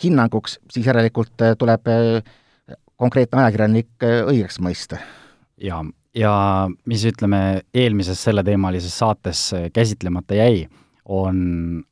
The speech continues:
Speaker 2: on ühelt poolt on faktiväited, teiselt poolt on väärtushinnangud, aga siis on olemas ka väärtushinnangud, mis tegelikult sisaldavad fakte. Ja, ja see on, ütleme, selline nii-öelda, äh, piiriala, kus näiteks kellegi kohta rassist öelda,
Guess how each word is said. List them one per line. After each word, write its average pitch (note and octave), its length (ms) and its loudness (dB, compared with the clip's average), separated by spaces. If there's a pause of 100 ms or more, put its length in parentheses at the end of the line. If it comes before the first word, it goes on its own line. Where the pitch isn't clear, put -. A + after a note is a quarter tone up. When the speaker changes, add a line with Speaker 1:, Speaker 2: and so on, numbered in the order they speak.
(100)
Speaker 2:
on G2+ 160 0
ühelt B2+ 220 2
poolt F2+ 220 -6
on E2 120 -6
faktiväited, F2 720 -2
teiselt A#2 320 0
poolt F2+ 220 -10
on F2+ 80 -4
väärtushinnangud, F2 840 -2
aga F2 220 -8
siis G2+ 180 -2
on F#2+ 140 0
olemas F2 420 -2
ka D#2+ 160 -12
väärtushinnangud, G2 960 0 (260)
mis - 200 -20
tegelikult E2+ 760 -4
sisaldavad E2 680 -4 (240)
fakte. - 500 -4 (420)
Ja, F2+ 500 -4 (180)
ja F#2+ 100 -10
see G2+ 140 0
on, G2+ 100 2
ütleme, G2 260 -2
selline G2+ 380 2
nii-öelda, F2+ 380 -2 (600)
äh, E2 540 -8 (520)
piiriala, A2+ 680 4 (240)
kus - 300 -8
näiteks G2 340 -4
kellegi G#2 400 2
kohta A#2 400 -2
rassist - 640 0
öelda, C#3 420 0